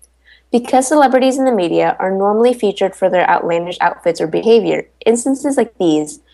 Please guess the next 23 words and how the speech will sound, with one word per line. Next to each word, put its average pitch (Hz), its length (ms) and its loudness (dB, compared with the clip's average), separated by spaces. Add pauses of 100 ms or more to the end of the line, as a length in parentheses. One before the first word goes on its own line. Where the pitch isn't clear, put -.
(200)
where 214 100 -2
celebrities 233 640 0
use 208 140 2
their 208 140 0
presence 175 460 -4
in 208 120 -2
the 208 80 2
public 202 400 0
eye 156 400 -2
to - 80 -6
spread 247 300 0
the 262 80 2
word 202 200 4
about 180 280 -2
people 170 260 -6
in 165 140 -2
need, 170 340 -2 (560)
it's 208 240 0
just - 300 -2
so 226 160 4
wonderful 208 640 0
and 202 140 -4
hopeful. 170 560 -4